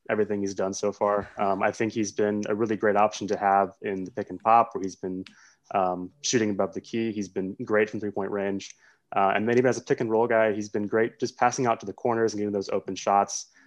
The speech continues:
Um, he's been a better rebounder than I expected. He's been a better interior scorer than I expected. I know it was that Minnesota game and they're a little thin in the front court, but he had some really great finishes inside that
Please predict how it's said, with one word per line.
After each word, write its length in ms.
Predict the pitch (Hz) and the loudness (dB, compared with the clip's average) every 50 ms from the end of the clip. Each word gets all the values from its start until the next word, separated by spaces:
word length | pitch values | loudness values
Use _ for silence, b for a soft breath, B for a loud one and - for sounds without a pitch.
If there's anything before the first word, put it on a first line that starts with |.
| b b _ - | b b _ -2
Um, 220 | 101 98 98 92 | 0 0 0 0
he's 140 | 104 101 - | -2 -6 -2
been 180 | - 127 113 | 0 0 0
a 40 | 107 | 2
better 240 | 98 113 113 110 98 | 2 2 2 2 2
rebounder 480 | 92 101 110 110 120 123 127 127 131 127 | 2 0 0 0 2 0 2 2 2 2
than 100 | 127 123 | 2 2
I 140 | 123 123 | 0 0
expected. 560 | 120 113 - - - 123 117 - - 127 120 117 | -2 -4 -2 0 0 0 0 0 -2 -2 -2 -2
He's 200 | 101 104 98 95 | -4 -4 -4 -4
been 340 | - - 101 101 98 101 104 | -2 0 0 0 0 -2 -4
a 60 | 95 | -4
better 420 | 95 - 101 95 101 95 92 92 95 - | -2 -2 0 2 0 0 -2 -4 -8 -10
interior 460 | 107 98 95 - 101 104 110 113 117 | -10 -10 -6 -4 -2 0 2 2 0
scorer 320 | 110 - - 117 113 113 110 | 0 0 2 2 4 4 2
than 100 | 110 110 | 2 0
I 100 | 110 110 | 0 -2
expected. 540 | 107 - - 117 110 - - 117 113 110 110 b b b b b b | -4 -2 -2 -2 -2 -2 -2 -4 -4 -4 -6 b b b b b b
I 60 | - | 0
know 140 | 113 113 110 110 | 2 4 4 2
it 60 | 104 | 2
was 100 | 104 - | 0 -2
that 160 | 110 - - | -2 -2 0
Minnesota 400 | 107 104 101 - - 104 101 98 | -2 -2 -2 -2 -2 -2 -2 0
game 240 | 95 101 98 101 98 | 0 0 -2 -2 -2
and 80 | 95 | -4
they're 80 | 98 98 | -2 -2
a 40 | 98 | -2
little 200 | 101 101 101 95 | 0 -2 -2 -4
thin 420 | - - - 107 104 101 101 98 101 | -4 -4 -2 -2 0 -2 -2 -4 -6
in 80 | 104 95 | -8 -10
the 60 | 95 | -2
front 220 | - 147 156 156 | 0 0 0 0
court, 320 | - - 131 120 110 - - | 2 4 6 6 6 4 2
but 140 | 110 104 - - | 0 -2 -2 -4
he 80 | 107 | -2
had 180 | 110 110 101 - | 0 0 0 0
some 140 | - 101 104 | -2 -2 -2
really 140 | 110 104 92 | -2 0 0
great 180 | 107 101 95 | 0 -2 -2
finishes 440 | - - 101 101 98 - - 98 90 | -2 -2 -2 -2 -2 -2 -4 -4 -4
inside 500 | 92 92 - - 98 95 95 95 92 90 | -6 -6 -2 0 0 2 2 0 0 -2
that 140 | 98 92 | -4 -6